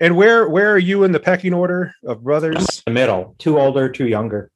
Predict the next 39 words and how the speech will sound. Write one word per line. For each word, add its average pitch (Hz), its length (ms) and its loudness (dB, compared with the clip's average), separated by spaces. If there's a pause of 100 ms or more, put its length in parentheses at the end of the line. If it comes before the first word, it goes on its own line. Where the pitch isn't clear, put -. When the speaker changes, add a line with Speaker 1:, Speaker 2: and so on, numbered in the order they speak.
Speaker 1:
And 123 140 -4
all 160 540 4
of 139 120 4
you 131 200 -2
have 113 160 -4
seen 110 220 -8
something? 90 300 -16 (200)
Speaker 2:
Except 196 320 0
my 156 180 0
oldest 151 400 0
brother. 98 400 -4 (340)
My 123 120 -4
oldest 151 340 -4
brother, 139 580 0 (160)
as - 40 -20
far 226 140 0
as 202 100 0
I 170 80 -2
know, 156 200 -2
he, 139 320 -8 (1300)
I 131 80 -2
don't 147 140 -4
remember 131 440 -2
ever 127 260 -4
him, 110 340 -6 (380)
uh, 104 220 -4
saying 110 380 -6
he 110 160 -8
saw 110 260 -4
anything. 101 420 -8 (880)
Speaker 1:
And 147 140 0
your 131 120 4
Speaker 2:
But 131 60 0
all 135 80 4
Speaker 1:
mother, 147 420 2
and 139 120 -2
your 139 100 2
mother 143 600 4
either? 147 480 -2